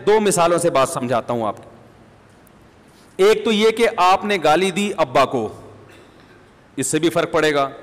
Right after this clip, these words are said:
وہی گالی دی پڑوسی کو، ویٹ کیا ہو جائے گا؟ کم۔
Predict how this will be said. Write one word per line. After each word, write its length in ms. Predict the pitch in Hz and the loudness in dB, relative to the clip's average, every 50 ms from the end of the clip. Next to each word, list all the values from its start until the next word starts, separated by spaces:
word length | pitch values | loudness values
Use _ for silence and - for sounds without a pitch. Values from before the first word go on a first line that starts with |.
| - - - - - - | -20 -20 -20 -20 -18 -10
وہی 280 | 139 151 165 175 196 190 | -4 -2 0 2 2 4
گالی 280 | 190 180 180 185 190 | 4 4 4 2 2
دی 260 | 175 190 202 208 196 170 - - - | 0 0 -2 -4 -6 -8 -12 -10 -4
پڑوسی 340 | - 156 151 147 147 - 165 | -2 0 0 0 0 -2 -2
کو، 300 | 147 147 135 117 113 - - - - - - - - - - - | -2 0 -2 -2 -4 -6 -14 -20 -20 -20 -20 -20 -20 -20 -16 -8
ویٹ 260 | 107 139 165 180 - - | -4 -2 -2 -2 0 2
کیا 120 | 196 180 | 2 2
ہو 80 | 180 180 | 4 4
جائے 200 | 175 160 156 139 | 4 4 4 4
گا؟ 160 | 135 120 107 - - - - - | 2 0 0 -2 -8 -18 -12 -4
کم۔ 160 | - 143 135 | -2 -2 -2